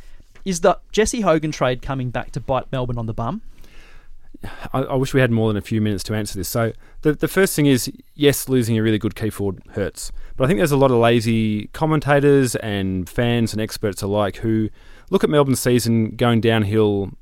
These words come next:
Speaker 2: you know, much more than we would have expected at the start of the year. And the really easy, I guess, look at what's gone wrong is, "Oh, they got rid of Jesse Hogan. That's what's gone wrong." So we, the, the, the Demons got rid of Hogan for, for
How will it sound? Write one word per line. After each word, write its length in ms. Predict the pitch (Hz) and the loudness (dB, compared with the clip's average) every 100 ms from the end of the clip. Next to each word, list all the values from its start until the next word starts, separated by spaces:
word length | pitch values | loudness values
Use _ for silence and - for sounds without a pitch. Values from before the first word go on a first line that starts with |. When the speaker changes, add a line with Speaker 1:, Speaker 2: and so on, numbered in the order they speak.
| - | -8
Speaker 2:
you 100 | 117 | -6
know, 120 | 101 | -6
much 320 | 104 123 123 | -2 -2 0
more 180 | 117 101 | 0 0
than 100 | 101 | 0
we 140 | 98 98 | -2 -2
would 120 | 101 | -4
have 100 | 98 | -6
expected 460 | - - 113 - | -8 -6 -6 -4
at 60 | 95 | -8
the 60 | 78 | -6
start 240 | 101 104 | -2 -2
of 60 | 95 | -2
the 60 | |
year. 240 | 90 87 117 - - - - | -4 -6 -8 -16 -20 -18 -4
And 160 | 120 | 2
the 80 | 123 | 2
really 320 | 139 180 165 | 4 4 4
easy, 460 | 131 127 117 110 104 - _ - - - _ - - - - | 2 2 2 0 -4 -12 _ -20 -20 -20 _ -20 -20 -20 -10
I 100 | 113 | -4
guess, 300 | 113 - - - - - _ - - - | -2 -2 -6 -12 -20 -20 _ -20 -18 -2
look 260 | 139 147 | 2 2
at 120 | 147 117 | 2 2
what's 240 | 120 - | 2 0
gone 180 | 127 113 | 0 2
wrong 240 | 113 113 | 4 2
is, 240 | 107 110 - | 2 0 0
"Oh, 120 | 139 | 2
they 80 | 120 | 4
got 120 | 123 147 | 4 2
rid 100 | 123 | 2
of 60 | |
Jesse 240 | 113 104 104 | 0 -2 0
Hogan. 440 | 107 107 104 104 | 0 0 0 -2
That's 220 | 127 123 - | -2 -2 -2
what's 180 | 110 | -6
gone 220 | - 110 98 | -4 -4 -2
wrong." 320 | 98 85 76 - - - - | -4 -6 -10 -16 -20 -20 -18
So 360 | - - 127 123 - - - - - - _ - - - - - | -6 2 4 4 0 -16 -20 -20 -20 -20 _ -20 -20 -20 -20 -2
we, 320 | 151 151 147 | 2 4 2
the, 320 | 104 110 135 | -2 -8 -2
the, 340 | 123 131 120 113 120 | 0 2 2 0 -6
the 140 | 117 | -6
Demons 400 | 113 160 180 147 | 2 4 4 2
got 140 | - 113 | 0 0
rid 140 | 131 | 2
of 100 | 107 | 0
Hogan 360 | 110 170 185 165 | 2 0 0 0
for, 260 | 113 104 | 0 0
for 200 | - 110 | -2 -4